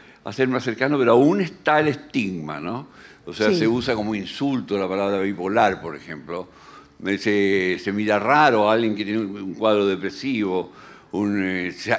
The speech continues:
Speaker 1: se abusa mal de las licencias médicas psiquiátricas que tienen muy mala prensa.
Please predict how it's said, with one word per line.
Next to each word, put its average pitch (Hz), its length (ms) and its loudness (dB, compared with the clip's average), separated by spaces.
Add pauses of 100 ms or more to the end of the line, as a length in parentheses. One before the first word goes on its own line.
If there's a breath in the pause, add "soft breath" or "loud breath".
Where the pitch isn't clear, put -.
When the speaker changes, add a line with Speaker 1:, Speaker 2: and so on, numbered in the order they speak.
Speaker 1:
se - 160 -2
abusa 131 460 0
mal 123 640 2
de 101 100 -2
las 98 180 -2
licencias 101 440 -6
médicas 107 520 -2
psiquiátricas 101 600 -6
que 87 80 -12
tienen 90 200 -8
muy 90 120 -6
mala 90 260 -8
prensa. 101 580 -6